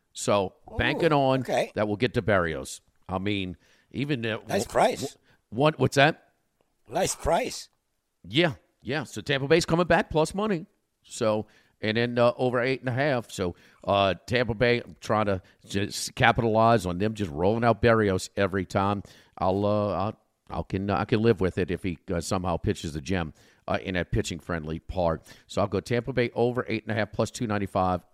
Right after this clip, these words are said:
Speaker 1: Houston, minus one and a half, minus one twenty-two. And I also like your, uh, your, um, Atlanta, minus one and a half, minus one oh three. Russell Wilson makes his return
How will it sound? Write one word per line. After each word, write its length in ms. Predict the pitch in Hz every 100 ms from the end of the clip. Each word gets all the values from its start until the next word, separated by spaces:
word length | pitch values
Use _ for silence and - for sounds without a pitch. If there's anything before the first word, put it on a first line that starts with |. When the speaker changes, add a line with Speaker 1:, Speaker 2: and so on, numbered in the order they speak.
| _
Speaker 1:
Houston, 640 | - 131 160 143 107 92 95
minus 300 | 98 101 92
one 160 | 107 98
and 80 | 95
a 20 |
half, 120 | -
minus 280 | 95 90 85
one 200 | 87 87
twenty-two. 640 | - 87 82 - 131 127 117 - - _ -
And 240 | 104 107 -
I 160 | 95
also 420 | 71 92 90 - 90
like 380 | 82 85 - -
your, 520 | 78 78 82 82 78
uh, 160 | 78 76 73 _
your, 360 | 73 80 76 76
um, 200 | 73 69 -
Atlanta, 520 | 90 - 85 80 76 _ _ -
minus 300 | 87 78 -
one 200 | 71 73
and 100 | 76
a 40 |
half, 160 | 76 -
minus 260 | 80 73 -
one 160 | 71
oh 80 | 71
three. 360 | - 82 76 - _ _ -
Russell 280 | 123 - 143
Wilson 200 | 143 156
makes 160 | 147
his 120 | 143
return 420 | 143 - 160 208